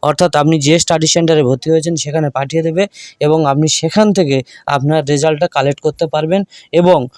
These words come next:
আপনি নেক্সট বারে যে পরীক্ষাটা আছে সেই পরীক্ষার সময় ফর্ম ফিল আপ করে আবার পরীক্ষায় বসতে হবে এবং কটা পরীক্ষা আপনাদেরকে বসতে হবে সে বিষয়ে ডিসকাস আগামী দিনে আমি করে দেবো। এইবার আসছি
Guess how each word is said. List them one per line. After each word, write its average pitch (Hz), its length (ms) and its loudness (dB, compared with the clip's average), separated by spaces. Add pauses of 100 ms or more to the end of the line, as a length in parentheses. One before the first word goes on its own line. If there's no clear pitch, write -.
(140)
আপনি 151 420 2
নেক্সট 160 440 0
বারে 180 280 4
যে 160 200 0
পরীক্ষাটা 147 760 0
আছে 143 260 -2
সেই 160 260 0
পরীক্ষার 156 440 0
সময় 147 260 -2 (100)
ফর্ম 156 180 0
ফিল 165 140 0
আপ 151 80 0
করে 185 200 2 (280)
আবার 147 260 0
পরীক্ষায় 147 420 -2
বসতে 139 320 -4
হবে 175 200 0
এবং 165 280 0
কটা 143 280 0
পরীক্ষা 165 440 -2 (260)
আপনাদেরকে 139 500 0
বসতে 160 380 0
হবে 170 220 0
সে 160 160 0 (180)
বিষয়ে 151 380 0 (280)
ডিসকাস 143 640 0 (220)
আগামী 156 360 2
দিনে 165 200 2
আমি 147 240 0
করে 131 280 0
দেবো। 110 240 -2 (320)
এইবার 160 320 2
আসছি 185 420 0